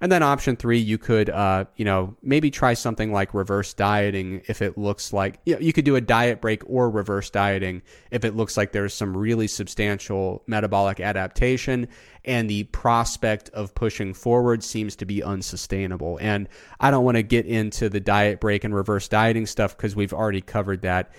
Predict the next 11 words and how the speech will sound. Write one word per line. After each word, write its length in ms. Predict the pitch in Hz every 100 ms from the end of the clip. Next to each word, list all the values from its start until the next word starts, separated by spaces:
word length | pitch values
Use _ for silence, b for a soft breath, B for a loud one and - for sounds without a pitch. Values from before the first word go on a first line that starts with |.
| b -
in 120 | 117
a 80 | 92
lot 300 | 98 95 95
of 120 | 92
depth 320 | 87 85 -
on 180 | - 92
the 80 | 90
show 240 | - 87
previously. 840 | - - 90 95 85 - 90 90 -
But, 260 | 101 104 - B B B
um, 440 | - 113 107 107